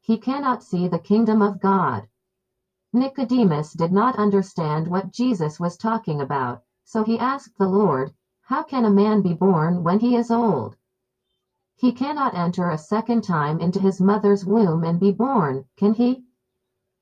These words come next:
But Jesus was not talking about a person going back into a mother's womb and being born again physically. He was talking about another part of man, a deeper part,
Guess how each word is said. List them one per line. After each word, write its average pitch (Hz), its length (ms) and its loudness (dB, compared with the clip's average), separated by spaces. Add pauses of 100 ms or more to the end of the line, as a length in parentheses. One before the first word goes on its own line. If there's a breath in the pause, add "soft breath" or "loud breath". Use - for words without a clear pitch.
But 220 240 -2
Jesus 190 560 -2
was 170 200 0
not 233 280 2
talking 214 440 0
about 160 240 0
a 175 60 -2
person 165 520 -2
going 202 300 4
back 190 320 2
into 185 240 2
a 180 80 4
mother's 196 420 4
womb 170 420 2
and 175 160 2
being 208 280 4
born 214 280 2
again 190 380 2
physically. 196 720 -4 (1040)
He 247 180 2
was 240 200 2
talking 269 480 -2
about 165 260 -2
another 233 380 -2
part 170 260 -4
of 180 140 -2
man, 165 480 0 (240)
a 196 80 2
deeper 240 400 -2
part, 165 420 -4